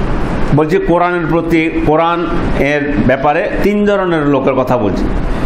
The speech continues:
প্রথমটা যেটা বললাম, যারা ঈমানও এনেছে, কোরআন মহব্বতও করে, কোরআনের পথে চলেও, কোরআনের দাওয়াতও দেয়,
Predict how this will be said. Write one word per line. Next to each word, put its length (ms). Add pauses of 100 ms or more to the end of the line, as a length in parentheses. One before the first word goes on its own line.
(340)
প্রথমটা 460
যেটা 220
বললাম, 400
যারা 260
ঈমানও 380
এনেছে, 360 (300)
কোরআন 240
মহব্বতও 540
করে, 320
কোরআনের 360
পথে 280
চলেও, 460
কোরআনের 420
দাওয়াতও 380
দেয়, 240